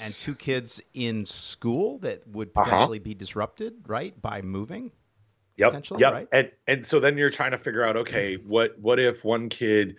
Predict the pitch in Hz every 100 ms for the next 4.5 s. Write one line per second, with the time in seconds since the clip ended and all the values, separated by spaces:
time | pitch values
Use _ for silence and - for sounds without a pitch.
0 | _ _ - 107 98 95 92 - 110 101
1 | 95 92 98 87 82 104 127 135 127 -
2 | 123 117 113 107 95 87 87 90 127 131
3 | - 120 120 113 113 113 107 92 90 90
4 | 90 78 - -